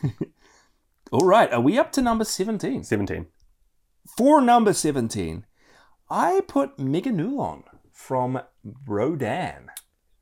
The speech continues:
Speaker 2: And this is, like, the small insects that Rodan ends up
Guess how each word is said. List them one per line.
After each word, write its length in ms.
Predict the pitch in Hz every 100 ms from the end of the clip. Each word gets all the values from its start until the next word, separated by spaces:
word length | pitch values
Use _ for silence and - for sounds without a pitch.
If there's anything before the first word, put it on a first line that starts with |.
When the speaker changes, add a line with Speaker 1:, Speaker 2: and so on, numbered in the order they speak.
| _
Speaker 2:
And 140 | 101 104
this 140 | -
is, 120 | 127
like, 160 | 113 104
the 280 | 101 92 90
small 1000 | - - 110 101 107 107 107 104 92 - _ _ _ _ _ _ _ _
insects 540 | 113 110 113 - 90 -
that 100 | 87
Rodan 400 | 90 87 90 82
ends 220 | 80 87
up 140 | -